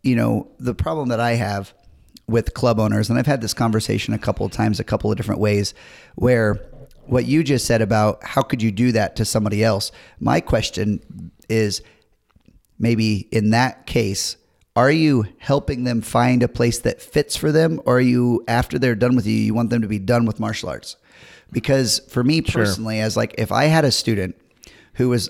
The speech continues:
Speaker 1: you know, "Hey, I really wanna do a bunch of weapons, and I wanna be on Paul Mitchell on E S P N seventy-two and, and be able to break a bunch of bricks and do this kind of
Speaker 2: Right.
Speaker 1: thing," then I might be like, "You know what, there's a,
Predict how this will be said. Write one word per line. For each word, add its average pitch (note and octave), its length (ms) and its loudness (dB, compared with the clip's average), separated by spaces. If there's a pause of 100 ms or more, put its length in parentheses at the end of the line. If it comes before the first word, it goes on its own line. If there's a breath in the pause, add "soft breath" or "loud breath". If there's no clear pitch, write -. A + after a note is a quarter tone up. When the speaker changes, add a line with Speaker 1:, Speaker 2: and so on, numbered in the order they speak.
(100)
Speaker 1:
you A#2 100 -2
know, G#2 100 -2
"Hey, A2+ 180 -4
I A2 80 4
really B2+ 280 2
wanna B2 200 0
do A#2 180 0
a G#2 60 -2
bunch A#2 240 0
of G#2+ 80 0
weapons, A2+ 400 0
and G#2+ 100 -4
I G#2+ 60 -4
wanna A#2+ 260 -2
be A#2 220 0
on A#2 300 0
Paul B2 280 2
Mitchell A#2+ 420 -2
on G#2+ 180 -4
E A#2 120 0
S A#2 120 0
P A#2 240 0
N A2 120 0
seventy-two A#2 800 0 (340 loud breath)
and, G2+ 560 0
and G#2+ 160 2
be A#2+ 140 2
able A#2 200 0
to A2 80 -4
break A#2 260 0
a G#2+ 40 -4
bunch A#2 220 0
of - 60 -10
bricks A#2+ 240 0
and A2 80 2
do A2 80 2
this A2 140 0
kind G#2 100 2
of G2 80 2
Speaker 2:
Right. - 60 -4
Speaker 1:
thing," C3 160 2
then A#2+ 100 2
I B2+ 80 2
might C3+ 240 0
be B2+ 120 0
like, A#2 260 -2
"You A#2 80 0
know B2 80 2
what, A#2+ 120 0
there's A#2+ 220 -2
a, G2+ 200 0